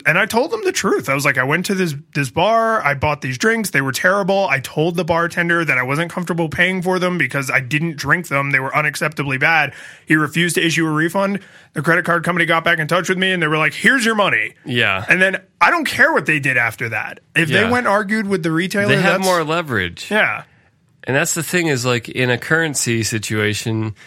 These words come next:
Speaker 2: you already talked to the people you had a chance to change
Speaker 1: Yeah.
Speaker 2: minds with.
Speaker 1: Yeah, wait, a cre-, a currency dispute to me would just be the equivalent of, like, "I want to see your manager."
Speaker 2: Yeah.
Speaker 1: And it's like, that doesn't always yield results.
Speaker 2: Mm-hmm.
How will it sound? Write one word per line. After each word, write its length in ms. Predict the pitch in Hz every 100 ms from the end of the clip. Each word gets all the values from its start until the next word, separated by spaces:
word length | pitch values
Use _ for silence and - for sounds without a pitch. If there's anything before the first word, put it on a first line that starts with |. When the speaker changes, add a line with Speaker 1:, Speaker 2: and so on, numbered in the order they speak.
| -
Speaker 2:
you 240 | - 123 180
already 400 | 196 190 165 147
talked 400 | - 185 208 -
to 80 | 123
the 80 |
people 400 | 110 120 117 117
you 160 | 110 110
had 160 | 117 110
a 80 |
chance 320 | 104 117 107 -
to 100 | 110
change 520 | - 107 101 98 -
Speaker 1:
Yeah. 180 | 180 107
Speaker 2:
minds 380 | 110 101 92
with. 360 | 95 90 92 - -
Speaker 1:
Yeah, 160 | 190 156
wait, 300 | 135 165 -
a 180 | 165 165
cre-, 320 | 135 190 208
a 320 | 190 175 151 147
currency 640 | - 208 233 196 175 156
dispute 640 | 135 127 - 147 143 139
to 100 | -
me 240 | 147 156 156
would 220 | 139 131
just 220 | 139 143
be 100 | 151
the 120 | 139
equivalent 460 | 135 - 147 143 143
of, 100 | 127
like, 220 | 131 123 147
"I 120 | 156
want 260 | 156 160
to 140 | 156 147
see 180 | - 147
your 160 | 139
manager." 600 | 123 120 113 104 98 110 - -
Speaker 2:
Yeah. 380 | 113 98 104 95 -
Speaker 1:
And 100 | -
it's 60 | 127
like, 140 | 151
that 160 | 160 175
doesn't 260 | 208 202
always 280 | 208 202 170
yield 260 | 180 196 160
results. 600 | 151 165 190 107 - - _ _ _ _ _ -
Speaker 2:
Mm-hmm. 360 | 101 98 98